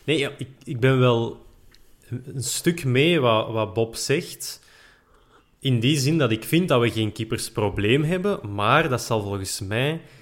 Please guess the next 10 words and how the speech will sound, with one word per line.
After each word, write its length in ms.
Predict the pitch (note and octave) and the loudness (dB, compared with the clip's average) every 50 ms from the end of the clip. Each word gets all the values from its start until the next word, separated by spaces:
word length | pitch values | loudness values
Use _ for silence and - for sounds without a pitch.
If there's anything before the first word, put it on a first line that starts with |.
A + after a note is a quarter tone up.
| - - | -20 -12
heel 300 | - - A#2+ D#3 F3+ D#3+ | -2 2 4 6 6 6
hard 320 | A2+ A#2 B2+ B2+ - - - | 4 4 2 2 0 -2 -2
afhangen 580 | - D3+ D3 - - D#3+ E3 E3+ F3 F3 F3 E3+ - - - - _ - | 0 0 0 0 0 0 2 2 0 -2 -2 -6 -10 -20 -20 -20 _ -2
van 300 | - B2 A#2+ A#2 A2+ G#2+ | 2 2 2 4 2 2
de 220 | G#2+ G#2+ G#2+ - - - | 2 2 0 0 -2 0
mentale 560 | B2+ B2+ A#2+ A2 - - C3 C#3+ D#3 D#3 C#3+ | 4 4 4 4 4 4 4 6 6 4 4
sterkte 760 | - - - - - D#3 E3+ E3+ E3+ - - - E3 D3+ - | 2 0 -2 0 2 2 2 0 -4 -6 -4 -2 -2 -2 -2
van 400 | - B2+ G#2 A#2+ A#2+ A#2+ A#2 A#2+ - B2 | -4 -4 0 2 2 2 0 -2 -4 -4
Buté. 520 | G2+ A#2 A2+ A2+ - A#2+ A2+ G#2 G2 F#2+ F#2+ - - _ _ _ _ _ - - - - - - - _ | -2 -2 -2 -2 -2 -2 -2 0 -2 -4 -8 -14 -20 _ _ _ _ _ -20 -20 -20 -20 -20 -20 -20 _
Want 560 | - A#2+ B2 B2 A#2+ B2 G#2+ - - - - | 0 2 4 4 4 2 0 -2 -4 -6 -6